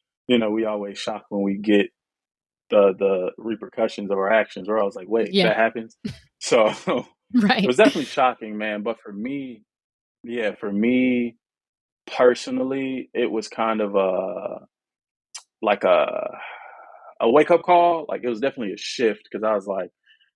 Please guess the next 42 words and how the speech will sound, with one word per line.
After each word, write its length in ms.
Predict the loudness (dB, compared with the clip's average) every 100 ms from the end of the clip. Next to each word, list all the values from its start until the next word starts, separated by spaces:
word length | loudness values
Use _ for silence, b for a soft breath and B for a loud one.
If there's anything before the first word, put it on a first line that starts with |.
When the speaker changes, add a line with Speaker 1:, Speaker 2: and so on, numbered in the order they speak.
| _ _ _
Speaker 1:
"Oh, 160 | 2 2
shoot." 340 | 0 -2 -4 -4
Like, 220 | -4 0
I 80 | 2
thought 180 | 6 6
I 40 |
was 140 | 4 2
grown, 420 | 0 0 -2 -6 _ _
but 200 | -4 -2
now, 520 | 0 0 0 -2 -6 -8
like, 160 | -8 -6
I'ma 160 | -6 -4
really 300 | -4 -4 -2
have 180 | -4 -4
to 80 |
grow 260 | -4 -2 0
up 180 | -2 -6 _ _ _ _ _ _
and 140 | -6 -6
just 140 | -4
change 220 | -2 -2 -2
my 100 | -2
mindset, 540 | 0 -2 0 0 0 -2
make 260 | -4 -2
sure 380 | -2 -2 2 0
I'm 120 | 0
doing 200 | -2 0
what 100 | 2
I 60 | 0
need 240 | -2 -6
to 60 | -6
do. 380 | -6 -4 -4 -8 _ _ _ _ _
Um, 600 | 2 2 0 -2 -6 -12 _ -2
but 220 | 0 0
even 320 | -2 -2 -4
from 260 | -4 -4 -4
the 100 | -2
moment 640 | 0 2 0 -4 -6 -8 -12 _ _
where 760 | 0 2 2 2 0 -2 -4 -10 _ _ _
I 140 | -4 -2
found 320 | 0 2 2 4
out 220 | 2 2
that, 200 | -2